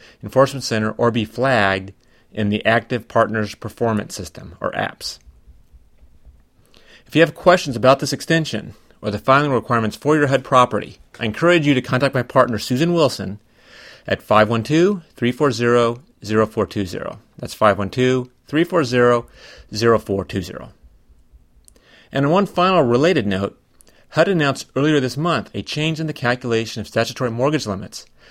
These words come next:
for F H A multifamily mortgage insurance. This might lead to higher mortgage amounts for a number of borrowers.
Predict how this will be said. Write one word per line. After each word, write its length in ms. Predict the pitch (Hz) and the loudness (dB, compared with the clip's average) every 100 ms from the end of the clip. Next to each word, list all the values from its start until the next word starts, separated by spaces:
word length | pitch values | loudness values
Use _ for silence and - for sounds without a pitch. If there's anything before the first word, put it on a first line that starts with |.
| _ | _
for 180 | - 117 | -2 2
F 140 | 120 | 2
H 220 | 147 139 | 2 0
A 140 | 123 120 | 0 2
multifamily 840 | 110 113 113 - 107 107 107 101 _ _ _ | 0 -2 -4 -4 -2 0 -2 -6 _ _ _
mortgage 320 | 110 104 101 | 0 0 -2
insurance. 580 | 98 107 50 - - - _ _ _ _ _ _ _ | -6 -6 -8 -10 -14 -14 _ _ _ _ _ _ _
This 220 | 143 143 | -2 0
might 260 | 147 135 120 | 2 2 2
lead 480 | 120 143 131 110 98 | 0 0 0 -2 -4
to 260 | 113 104 | -2 -2
higher 340 | 95 - 123 113 | -2 2 2 2
mortgage 400 | 107 135 147 113 | 4 2 2 -2
amounts 340 | 101 101 107 | -4 -4 -6
for 260 | - - 107 | -10 -6 -2
a 60 | |
number 300 | 101 107 104 | 0 0 2
of 80 | 107 | 0
borrowers. 560 | 92 92 - - - | 0 -2 -4 -10 -18